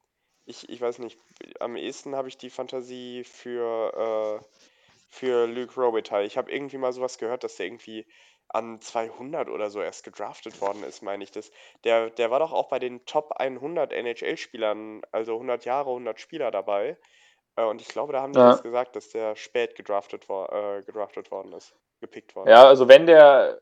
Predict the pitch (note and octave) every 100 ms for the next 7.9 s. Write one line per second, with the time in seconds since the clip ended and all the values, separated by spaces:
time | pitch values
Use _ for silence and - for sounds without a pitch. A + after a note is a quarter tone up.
0 | _ C#3 C#3+ D3+ - C3+ C3+ C3 C#3 A#2+
1 | C3 D3 - - C3 D3 D#3+ - D#3+ D3
2 | D3 D3 C#3 C#3+ C#3 C3+ A#2 C#3+ C3+ B2
3 | A#2+ B2+ B2 A2+ - G#2+ G#2+ A#2+ A2 B2
4 | A#2+ _ _ C3 A2 A#2 - B2 A#2+ A2+
5 | A2+ A2 - A2 A2 - A#2 A2+ _ _
6 | B2 G#2 A2+ - A2 G#2+ - A2 G#2 G#2
7 | G#2 G2+ G2+ G2+ G2+ G2+ G2 G2+ G2+